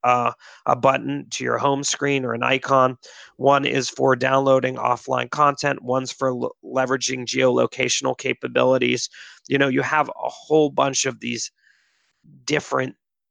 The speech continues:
uh, different capabilities, and we wrap them in what we call service workers. They interface with that front end. So by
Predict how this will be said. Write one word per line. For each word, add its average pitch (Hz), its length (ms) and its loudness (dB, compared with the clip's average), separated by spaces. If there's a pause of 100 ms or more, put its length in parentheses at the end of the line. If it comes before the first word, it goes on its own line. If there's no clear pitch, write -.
(520)
uh, 120 260 2
different 127 360 -2
capabilities, 123 760 2
and 127 180 -8
we 127 100 -4
wrap 123 360 0
them 127 160 -4
in 123 80 -2
what 120 180 -4
we 123 100 -8
call 120 240 -4
service 123 480 -2
workers. - 520 -8 (800)
They 147 200 2
interface 135 680 0
with 117 140 -6
that 117 280 -2
front 117 320 -4
end. - 340 -8 (300)
So 143 180 0
by 131 340 0